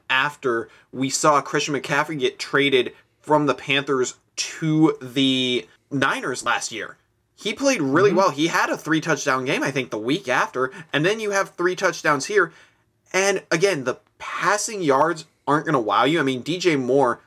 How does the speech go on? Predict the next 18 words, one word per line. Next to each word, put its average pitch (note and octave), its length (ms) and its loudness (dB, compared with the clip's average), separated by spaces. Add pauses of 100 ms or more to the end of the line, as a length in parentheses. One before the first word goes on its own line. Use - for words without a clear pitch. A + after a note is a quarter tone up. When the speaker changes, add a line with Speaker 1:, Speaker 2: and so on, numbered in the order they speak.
(280)
Speaker 1:
he D#3+ 180 -6
did G3+ 200 4
have F3+ 220 -2
eight D3 200 -4
catches, D3+ 340 -2
but C3+ 180 -2
only D#3 220 0
fifty-four C3+ 560 0
yards. B2+ 400 2 (540)
But E3+ 300 0 (500)
again, D#3 260 2
it A2 80 -6
was G#2 160 -8
clean E3 440 -4
football, D3 640 2 (320)
and B2+ 180 -2
the A2 80 -6
defense E3 640 -2